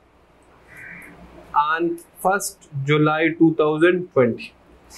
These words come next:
सिर्फ एक दिन के लिए पाकिस्तान से बाहर चला जाए, वो दिन कौन सा है? बड़ा इंटरेस्टिंग रूल है, थर्टियथ। जिस टैक्स ईयर का इनकम टैक्सेबल हो गई ना, उस टैक्स ईयर के तीस जून को वो पाकिस्तान में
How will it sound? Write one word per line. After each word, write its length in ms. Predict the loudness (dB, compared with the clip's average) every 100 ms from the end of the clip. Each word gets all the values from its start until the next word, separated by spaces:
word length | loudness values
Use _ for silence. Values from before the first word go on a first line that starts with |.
| -16 -14 -4
सिर्फ 340 | 2 6 6 6
एक 200 | 6 6
दिन 180 | 6 6
के 120 | 6
लिए 140 | 2 4
पाकिस्तान 540 | 2 0 0 0 0
से 120 | 2 2
बाहर 320 | 2 2 -2
चला 240 | 2 4 4
जाए, 160 | 4 2
वो 180 | 4 4
दिन 200 | 4 4
कौन 220 | 2 4
सा 80 | 2
है? 100 | 2
बड़ा 160 | 0
इंटरेस्टिंग 520 | 0 0 -2 0 -2 0
रूल 180 | 0
है, 80 | -2 -8 _ -20 -20 -20 _ -20 -20 -20 -20 -20 -18 0
थर्टियथ। 540 | 2 6 6 6 4 -4 -16 -16 -10 -6 -2 0 2
जिस 240 | 4 4 6
टैक्स 260 | 4 6
ईयर 220 | 2 4 4 4
का 340 | 4 2 0 _ _ _ _ -20 -16 -16 -16 -20 -20 -18 -16 2
इनकम 360 | 6 6 4 4
टैक्सेबल 440 | 4 4 4 6 6
हो 240 | 8 8
गई 180 | 8 8
ना, 120 | 6
उस 400 | 4 4 4 4
टैक्स 260 | 0 -2 0
ईयर 160 | 0 4
के 160 | 4
तीस 320 | 4 0 0 2
जून 240 | 6 6
को 140 | 6 4
वो 100 | 4
पाकिस्तान 540 | 4 2 0 -2 0
में 380 | 2 4 6 4